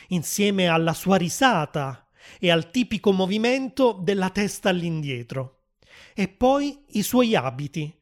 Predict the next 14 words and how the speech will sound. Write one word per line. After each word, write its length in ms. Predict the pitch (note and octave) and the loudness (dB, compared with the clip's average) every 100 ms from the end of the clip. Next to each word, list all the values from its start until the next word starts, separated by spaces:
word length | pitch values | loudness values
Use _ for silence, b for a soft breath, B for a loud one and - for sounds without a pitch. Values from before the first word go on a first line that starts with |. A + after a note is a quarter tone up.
| _ _ _ | _ _ _
spesso 680 | - - F#3+ F#3 - F#3+ E3 | -16 -4 -2 -2 -2 2 2
appariscenti, 1300 | - F#3 E3 D#3 - - G#3 G3 D3 B2+ D3 C3+ B2 | 0 -4 -2 -2 -2 2 2 2 -4 -8 -12 -12 -6
colorati, 880 | F3+ E3 D#3 F3 G3 D#3 - D3+ b b b b | -2 0 4 6 6 4 -2 -10 b b b b
ma 180 | F#3 F#3+ | -4 -2
sempre 580 | - C4 C#4+ D4 - C4+ | 0 0 0 -2 -4 -2
molto 460 | A3 G3 G3 - F3+ | 2 4 2 0 -4
sexy 760 | - G#3+ A3+ - - B3+ A#3+ _ - | 0 -2 -2 -8 -6 -6 -8 _ -4
ed 220 | A#3 F#3+ | 0 4
eleganti. 840 | G#3 G3 D3+ A2+ G#2+ A#2 - A#2 - _ _ _ _ _ _ _ _ _ _ | 4 4 0 -8 -12 -16 -16 -18 -20 _ _ _ _ _ _ _ _ _ _
Pensate 640 | - D4+ - G3+ A#3+ A3+ G3 | -2 -2 0 0 0 -2 -2
che 140 | F3+ | -2
nell'estate 800 | E3+ F3 F3 E3 - A#3 C4 A#3 | 0 0 0 -2 -2 -2 0 0
del 180 | F3+ D#3+ | -2 -2
duemiladiciotto 1300 | F3 E3+ G#3+ G3 D#3+ - D3+ B2 - - D#3+ F#3+ | -2 -2 0 0 -2 -4 -4 -6 -10 -6 -2 -2